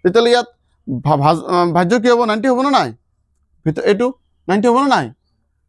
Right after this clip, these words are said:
তো, ফৰ্টি ফাইভ কি হ'ব? দুই গুণ কি হ'ব? নব্বৈ প্লাছ কি আছে?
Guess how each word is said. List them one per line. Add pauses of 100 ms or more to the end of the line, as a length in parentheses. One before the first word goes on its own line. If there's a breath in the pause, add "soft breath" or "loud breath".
(140)
তো,
ফৰ্টি
ফাইভ (100)
কি
হ'ব? (1600)
দুই
গুণ
কি
হ'ব? (480)
নব্বৈ (720)
প্লাছ
কি
আছে?